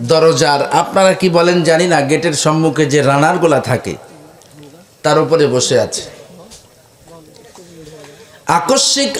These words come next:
আট দশ জন যুবক তার কাছে যে কালী পূজার জন্য চাঁদা চায়,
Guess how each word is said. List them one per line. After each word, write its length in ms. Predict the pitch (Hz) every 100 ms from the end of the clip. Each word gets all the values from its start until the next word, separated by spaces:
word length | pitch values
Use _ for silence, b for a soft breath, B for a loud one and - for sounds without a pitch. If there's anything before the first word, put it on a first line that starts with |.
| -
আট 300 | 190 185 160
দশ 280 | 220 190
জন 200 | 170 254
যুবক 520 | 196 214 196 175 - - - - - - - - - - - - - - - -
তার 200 | - 147
কাছে 280 | - 170 170
যে 360 | 151 160 156 120 - - - - - -
কালী 300 | 147 156 170
পূজার 360 | - 170 175 175
জন্য 320 | 156 165 151 139
চাঁদা 380 | 160 156 160 147
চায়, 300 | 143 123